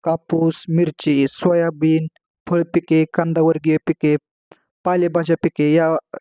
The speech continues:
स-, सर्व प्रकारच्या पिकांमध्ये आपण डेलिकेटचा वापर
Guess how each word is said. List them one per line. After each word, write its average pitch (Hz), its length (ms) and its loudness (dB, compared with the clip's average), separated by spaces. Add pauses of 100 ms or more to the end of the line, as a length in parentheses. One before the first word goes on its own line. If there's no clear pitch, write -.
(120)
स-, 175 460 0
सर्व 185 300 0
प्रकारच्या 170 560 -2
पिकांमध्ये 160 580 -2
आपण 156 280 -2
डेलिकेटचा 160 500 -2
वापर 156 260 -2